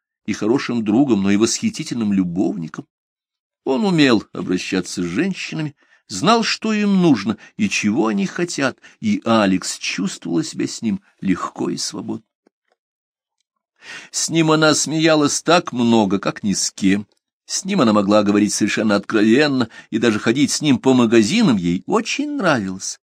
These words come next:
Куб исполнял все её капризы, ловил на лету малейшие желания, и Алекс с благодарностью думала, что другого такого мужчины нет в целом свете.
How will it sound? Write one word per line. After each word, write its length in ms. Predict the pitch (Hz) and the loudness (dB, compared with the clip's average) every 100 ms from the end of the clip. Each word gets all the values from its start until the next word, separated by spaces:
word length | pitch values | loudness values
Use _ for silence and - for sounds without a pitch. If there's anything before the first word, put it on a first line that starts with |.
| _ - - | _ -20 -20
Куб 460 | - 220 233 226 - | -4 2 2 2 -2
исполнял 640 | 214 - - 196 196 208 | -2 -2 0 2 2 0
все 320 | 190 - - 202 | -2 -4 -2 0
её 200 | 180 170 | 0 -2
капризы, 680 | - 156 - 107 104 - - _ _ - | -4 -10 -4 -2 -2 -4 -14 _ _ -2
ловил 300 | 107 139 180 | 6 6 6
на 60 | 185 | 4
лету 240 | 180 185 | 2 2
малейшие 560 | 190 190 202 - 190 185 | 4 4 2 -2 -4 -2
желания, 580 | 165 175 160 135 113 - - - | 2 4 4 2 -2 -6 -20 -4
и 140 | 113 120 | 2 4
Алекс 500 | 131 131 117 101 85 | 6 4 4 2 -2
с 60 | |
благодарностью 920 | 87 95 95 120 160 151 156 - - 131 | -2 2 2 2 2 0 -8 -10 -10 -6
думала, 400 | 117 123 117 - _ _ | -4 -2 -4 -10 _ _
что 180 | - 95 | -8 -6
другого 380 | 90 87 92 90 | -2 0 0 0
такого 260 | 90 90 | -2 -2
мужчины 720 | 87 85 - - 98 135 131 123 | 0 -2 -4 -6 -4 -4 -6 -12
нет 120 | 120 | -18
в 60 | - | -12
целом 360 | - - 104 107 | -8 -6 -6 -8
свете. 460 | - 90 98 - | -10 -10 -12 -18